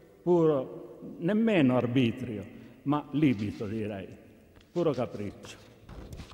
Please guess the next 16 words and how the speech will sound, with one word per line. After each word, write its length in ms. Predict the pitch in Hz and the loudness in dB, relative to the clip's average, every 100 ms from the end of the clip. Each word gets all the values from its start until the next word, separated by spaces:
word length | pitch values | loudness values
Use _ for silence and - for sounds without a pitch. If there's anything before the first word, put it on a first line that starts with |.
| - - - _ _ _ _ _ _ _ _ _ _ _ _ - | -20 -20 -20 _ _ _ _ _ _ _ _ _ _ _ _ -8
Invece, 540 | 185 214 214 170 151 | -4 0 2 2 0
se 140 | - 151 | 2 2
non 220 | 151 143 | 4 2
sono 320 | 202 208 180 | 0 0 2
viste 880 | 139 175 - - - 117 - - - | 4 2 0 -6 -4 -4 -4 -18 -6
come 340 | 143 135 123 131 | 0 4 4 2
contrapposte, 1040 | 131 123 127 117 - 143 127 - - 131 | 2 0 0 -2 0 4 4 2 -4 -2
ma 200 | 117 131 | 0 0
se 180 | - 151 | -2 -4
si 180 | 117 131 | -4 -2
sono 200 | 156 143 | 0 2
viste 360 | 175 196 - | 2 0 0
nella 280 | 139 135 127 | 0 2 0
concretezza 760 | 143 120 107 127 - 156 147 147 | -2 -4 -2 -4 0 0 0 -2
dell'atto 520 | 117 117 131 127 - | -2 -2 -2 -2 0
umano, 760 | 127 120 113 104 101 151 - | 4 4 2 -4 -4 -6 -8